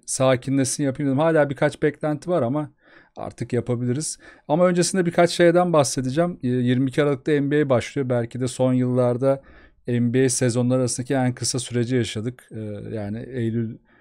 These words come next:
Eylül, Ekim gibi biten lig hemen Aralık'ta başlayacak. Yirmi iki Aralık'ta dönüyoruz. Zaten takımlar için çok dar bir süre vardı. Oyuncular daha yeni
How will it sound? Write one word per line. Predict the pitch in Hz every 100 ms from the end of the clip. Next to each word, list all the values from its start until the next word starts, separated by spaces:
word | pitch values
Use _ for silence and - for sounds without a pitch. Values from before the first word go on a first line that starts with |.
| _ _ -
Eylül, | 113 113
Ekim | 120 117 127
gibi | 120 113
biten | - 123 120
lig | 127 - -
hemen | 123 117
Aralık'ta | 120 120 117 - 120
başlayacak. | 120 - 113 131 123
Yirmi | 120 120
iki | -
Aralık'ta | 123 117 117 101
dönüyoruz. | 120 131 139 139 - - _ _ _ _ _
Zaten | 117 127 143 127
takımlar | 135 131 139
için | 139 -
çok | 127 147 -
dar | 135 120
bir | 113
süre | - 117
vardı. | 113 110 120
Oyuncular | 135 123 120 131 127
daha | 127 127
yeni | 123 127 131